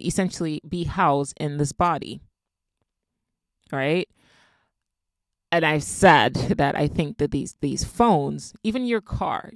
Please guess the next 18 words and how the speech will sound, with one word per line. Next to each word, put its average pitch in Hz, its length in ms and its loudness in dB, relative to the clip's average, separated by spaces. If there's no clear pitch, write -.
can 190 300 0
over 180 280 -2
time 165 440 -6
absorb 139 580 -4
bits - 260 -4
of 147 80 -6
your 139 100 -8
consciousness. 147 560 -14
The 143 100 -16
analogy 208 420 -6
that 208 80 -2
I've 170 100 -8
used 170 220 -6
in 160 60 -8
the 147 80 -6
past - 760 -10
to 147 60 -14
describe 139 520 -8